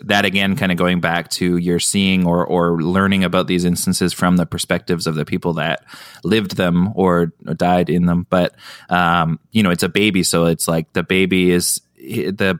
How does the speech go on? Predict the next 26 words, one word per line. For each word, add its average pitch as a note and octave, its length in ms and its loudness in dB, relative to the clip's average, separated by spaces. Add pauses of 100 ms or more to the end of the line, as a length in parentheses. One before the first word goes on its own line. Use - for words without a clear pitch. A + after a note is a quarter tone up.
tub G2+ 220 -4
is F#2 100 -4
full F#2+ 160 -2
of F2 80 -4
toys, F#2 560 0
and F#2 100 2
the F2+ 60 2
baby F#2 360 0
is F2 100 -2
seeing F#2 300 0
these, F#2 260 0
like, F#2 180 -2 (260)
frog A2+ 440 0
toys G2 480 2
and F#2 120 2
stuff F#2 220 -2
just F2+ 220 -4
jumping F#2+ 340 -2
around F#2 540 0
because F2+ 320 -4
it's F2 180 -2
a F#2 80 -2
baby, A#2 460 0
and F#2 120 2
it's - 320 -2
like, F#2 360 -2